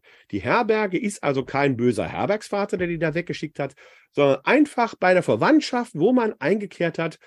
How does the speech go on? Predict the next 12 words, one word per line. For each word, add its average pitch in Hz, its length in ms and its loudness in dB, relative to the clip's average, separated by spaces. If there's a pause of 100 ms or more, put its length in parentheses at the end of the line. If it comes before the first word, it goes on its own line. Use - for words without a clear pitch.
(240)
war 190 420 4
der 143 280 2
Wohnbereich 185 720 2
schon 123 240 -2
pico-packo - 1040 0
voll, 208 560 6 (440)
sodass 139 320 2
die 113 120 -2
Neuankömmlinge, 180 800 4
die 151 80 -6
jetzt 147 240 0
kamen, 127 360 -2